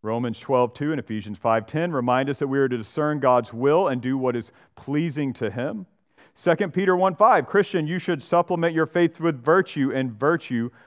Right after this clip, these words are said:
with knowledge." First John five three, "For this is the love of God, that we keep his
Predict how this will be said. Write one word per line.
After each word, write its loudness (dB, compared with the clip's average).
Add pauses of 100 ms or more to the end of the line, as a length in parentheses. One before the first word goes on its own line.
(100)
with -2
knowledge." 0 (1700)
First -4
John 0
five 2
three, -4 (880)
"For 0
this -2
is -2
the 2
love 2
of -2
God, 6
that -4
we -6
keep -4 (280)
his -6